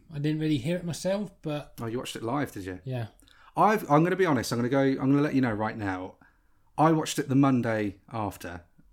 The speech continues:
Speaker 2: after, no, so I got in from work and watched it in the evening. And honestly, the viewing experience watching it that way is so much better. If you can just stay off of, offline,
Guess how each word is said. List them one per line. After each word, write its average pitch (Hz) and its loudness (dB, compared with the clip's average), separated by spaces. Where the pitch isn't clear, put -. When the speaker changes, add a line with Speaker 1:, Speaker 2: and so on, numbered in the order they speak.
Speaker 2:
after, 113 -6
no, 120 -8
so - -8
I 110 -4
got 135 -6
in 107 -6
from 113 -6
work 107 -4
and 107 -4
watched - -8
it 101 -6
in 110 -6
the 107 -4
evening. 95 -6
And 131 -2
honestly, 156 2
the 120 -6
viewing 160 4
experience 117 -4
watching 127 -2
it 120 -4
that 120 -2
way 107 -4
is 95 -4
so 139 4
much 135 -2
better. 117 -4
If 101 -6
you 190 -4
can 220 -4
just 214 -4
stay 214 -2
off 185 -4
of, 156 -14
offline, 95 -4